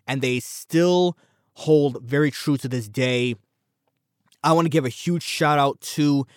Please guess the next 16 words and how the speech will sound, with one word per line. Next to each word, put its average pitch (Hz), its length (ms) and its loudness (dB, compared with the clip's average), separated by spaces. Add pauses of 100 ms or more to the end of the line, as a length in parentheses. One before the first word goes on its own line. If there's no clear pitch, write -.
(180)
Smosh. - 880 -6 (420)
From 127 320 -2 (100)
Ian 190 300 2
Heckix - 720 0 (400)
to, 143 520 0
I 135 120 -4
know 151 160 0
Anthony 143 400 -4
is 131 100 -6
not 131 240 -6
there 131 180 0
anymore, 123 480 -2
Anthony, 120 600 -6 (500)
Anthony 135 240 -4
Padilla? 139 560 -2 (280)
Padilla? 165 500 -4